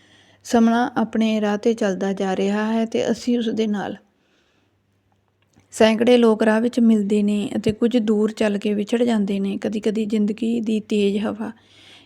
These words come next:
ਇੱਕੋ ਟਹਿਣੀ ਤੋਂ ਡਿੱਗੇ ਹੋਏ ਪੱਤਿਆਂ ਨੂੰ ਨੇੜੇ ਲੈ ਆਉਂਦੀ ਹੈ, ਪਰ ਉਹ ਇੱਕ ਦੂਜੇ ਤੋਂ ਬਿਲਕੁਲ ਬੇਗਾਨੇ ਹੁੰਦੇ ਨੇ।" ਇਸ ਤਰ੍ਹਾਂ ਦਾ ਉਹਨੇ ਲਿਖ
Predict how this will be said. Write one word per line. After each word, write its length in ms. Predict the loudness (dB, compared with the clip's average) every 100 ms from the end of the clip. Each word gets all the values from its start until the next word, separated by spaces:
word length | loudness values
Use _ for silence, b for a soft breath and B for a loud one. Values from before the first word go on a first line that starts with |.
| b
ਇੱਕੋ 240 | 0 2
ਟਹਿਣੀ 320 | 4 4 2
ਤੋਂ 140 | 0 0
ਡਿੱਗੇ 260 | -2 0 0
ਹੋਏ 160 | 2
ਪੱਤਿਆਂ 420 | -2 -4 -4 -2
ਨੂੰ 140 | 0 0
ਨੇੜੇ 280 | 0 0 0
ਲੈ 180 | 0
ਆਉਂਦੀ 320 | 0 0 -2 -4
ਹੈ, 140 | -8 -14 _ _ _ _
ਪਰ 180 | 2 4
ਉਹ 200 | 4 2 0
ਇੱਕ 200 | 0 2
ਦੂਜੇ 340 | 0 2 2
ਤੋਂ 140 | 2 2
ਬਿਲਕੁਲ 380 | 0 0 -2
ਬੇਗਾਨੇ 540 | 0 0 0 -2 -2 -4
ਹੁੰਦੇ 300 | -4 -6 -8
ਨੇ।" 60 | -10 -16 _ _ B B B B B B 0
ਇਸ 120 | 0 2
ਤਰ੍ਹਾਂ 220 | 4 4
ਦਾ 180 | 6 4
ਉਹਨੇ 200 | 4 4
ਲਿਖ 220 | 2 0